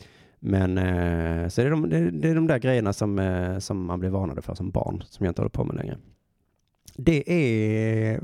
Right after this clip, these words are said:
det är väl Simon Gärdenfors åsikt kanske, eller Anton Magnusson, jag minns inte,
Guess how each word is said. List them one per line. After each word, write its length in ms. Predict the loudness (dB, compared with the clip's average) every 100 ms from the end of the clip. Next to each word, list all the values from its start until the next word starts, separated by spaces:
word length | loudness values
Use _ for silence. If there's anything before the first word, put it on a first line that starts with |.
| -2
det 80 | 0
är 40 |
väl 140 | 0
Simon 200 | 0 2
Gärdenfors 320 | 2 0 0 0
åsikt 320 | -2 -4 -4
kanske, 200 | -2 0
eller 120 | 0
Anton 240 | 0 0
Magnusson, 260 | 0 0 -2
jag 80 | -4
minns 140 | -4
inte, 240 | -6 -8